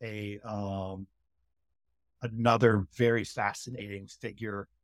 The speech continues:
not only in Stoicism, but in Roman history, just in that cast of characters of the fall of the Republic the Pompey and the Crassus and the Julius Caesar and the Cicero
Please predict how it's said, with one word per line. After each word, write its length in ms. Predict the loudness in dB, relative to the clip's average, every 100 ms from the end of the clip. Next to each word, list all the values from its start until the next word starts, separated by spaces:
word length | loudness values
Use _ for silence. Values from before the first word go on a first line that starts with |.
| _ 0
not 300 | 4 4 6
only 260 | 4 2
in 80 | 0
Stoicism, 720 | -2 0 0 -2 -8 -12 -12
but 140 | -10 -8
in 60 |
Roman 340 | -6 -4 -4 -4
history, 340 | -6 -6 -6
just 260 | 0 0 -2 _ 4
in 200 | 8 8
that 220 | 6 2
cast 400 | -2 2 2 0
of 120 | -4 -4
characters 760 | -4 -4 -4 -8 -8 -10 -14 _ _ _ -4
of 140 | -2
the 80 | -2
fall 360 | 4 6 6
of 100 | 4
the 100 | 0
Republic 720 | -2 -2 -2 -2 0 -2 -6 _ _ _ -20 -16 -14
the 80 |
Pompey 560 | -4 2 2 4 0 0
and 120 | -2
the 60 | -4
Crassus 640 | 0 2 2 2 0 0
and 100 | -2
the 100 | -4
Julius 480 | 2 6 6 4 0
Caesar 460 | -2 0 2 4 4
and 120 | 0
the 60 |
Cicero 760 | -2 2 2 2 0 0 -2